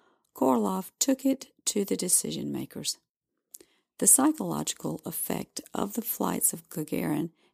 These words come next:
and Titov on the nation's top political leadership was so great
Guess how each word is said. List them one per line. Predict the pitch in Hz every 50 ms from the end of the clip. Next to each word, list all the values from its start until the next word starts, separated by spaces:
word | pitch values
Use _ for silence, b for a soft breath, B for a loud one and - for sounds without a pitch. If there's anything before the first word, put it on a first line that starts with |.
| _
and | - 175 165 -
Titov | - 277 262 - - - - - 170 - _ _ _ _ _ _ _ _ _ _ _ _ _ _ _ -
on | - 190 202 202
the | 190 180
nation's | 180 175 180 170 - - 170 - -
top | - - - - 98 98 - - _
political | - - 175 180 180 170 170 - - 165
leadership | 165 185 202 214 220 180 - - 143 - - -
was | - 175
so | - - - - 285 311 285
great | 208 - - 139 143 139 165 208 -